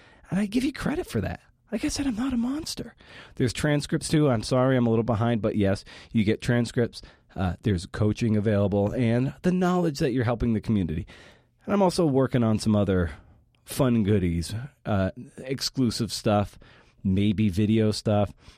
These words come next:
maybe crafty stuff. I don't know. That's the fun part. And when you're a part of the Patreon community, you get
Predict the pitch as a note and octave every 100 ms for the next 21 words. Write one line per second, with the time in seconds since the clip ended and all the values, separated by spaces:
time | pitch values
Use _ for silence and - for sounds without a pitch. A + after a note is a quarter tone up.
0 | - A2+ F#2+ - - F2+ F#2+ - G#2 -
1 | G#2+ G2+ F#2 - - - - - _ _
2 | E4+ F#4+ G4 F#4+ G#3 - _ - - D#3
3 | E3+ - D3 C#3 G2+ - E2+ - A#2+ A#2
4 | A#2 A#2 - - _ _ - A#2 A2+ G#2
5 | B2 A2+ A2 A#2 G#2+ G2+ G2 F#2+ F#2 E2+
6 | D#2 - - - - G#2+ G#2 F#2 G#2 G2